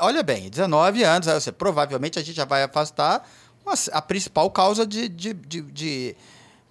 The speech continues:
de morte súbita, que é a coronária, tá?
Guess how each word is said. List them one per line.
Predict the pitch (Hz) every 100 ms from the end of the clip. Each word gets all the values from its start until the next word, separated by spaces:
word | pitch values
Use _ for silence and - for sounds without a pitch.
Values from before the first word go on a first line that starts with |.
| _
de | - 143 139 131 127 123 123 120 117
morte | 127 160 -
súbita, | - 226 156 104
que | - 165
é |
a | 151
coronária, | - 131 185 247 170 117 - -
tá? | 120 151